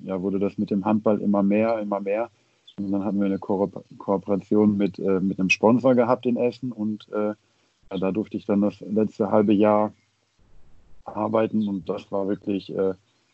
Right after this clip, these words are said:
die schwierigste Zeit, weil ich schon, wie gesagt, äh, teilweise um fünf Uhr aufgestanden bin, dann morgens losgefahren bin, dann, äh, ja,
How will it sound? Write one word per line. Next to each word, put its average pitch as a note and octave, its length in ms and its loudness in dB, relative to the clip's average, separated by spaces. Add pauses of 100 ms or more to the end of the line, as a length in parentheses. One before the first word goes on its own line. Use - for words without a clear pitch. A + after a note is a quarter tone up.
die G2+ 100 -2
schwierigste A2+ 500 0
Zeit, A#2 480 0
weil G2+ 120 -2
ich - 80 -8
schon, G2 160 -4
wie G2 80 -2
gesagt, G2 440 -2
äh, G2 240 -2 (640)
teilweise G#2+ 420 2
um G#2 100 2
fünf A2 300 -2
Uhr G#2+ 100 -4
aufgestanden A#2 720 2
bin, A#2 340 0 (140)
dann G#2 180 0
morgens A2 340 2
losgefahren A#2 680 -2
bin, A#2 240 -10
dann, G#2 320 -6
äh, G2 200 -6 (540)
ja, F#2 160 -2